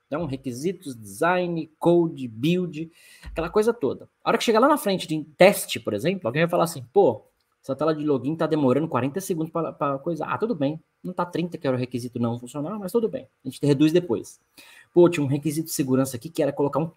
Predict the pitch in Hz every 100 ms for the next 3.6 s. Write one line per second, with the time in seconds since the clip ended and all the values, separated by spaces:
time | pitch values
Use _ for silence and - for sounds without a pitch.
0 | - 139 160 - 104 - _ _ - -
1 | 123 131 127 131 147 139 160 160 135 127
2 | - 180 262 233 170 185 - - 196 214
3 | 226 - 107 - - -